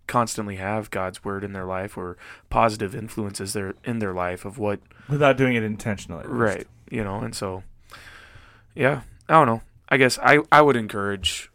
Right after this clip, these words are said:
Speaker 1: like, figuring out how to talk appropriately with one another and, in turn, being able to share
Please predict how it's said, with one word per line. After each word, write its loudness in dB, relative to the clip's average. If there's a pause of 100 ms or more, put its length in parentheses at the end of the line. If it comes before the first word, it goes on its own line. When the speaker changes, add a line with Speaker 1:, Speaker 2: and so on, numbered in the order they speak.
(320)
Speaker 1:
like, -12 (1500)
figuring 4
out 6
how 2
to -6 (360)
talk 0
appropriately -6
with -6
one -6
another -8 (220)
and, -6 (420)
in -4
turn, -4
being -2
able -4
to -6
share -4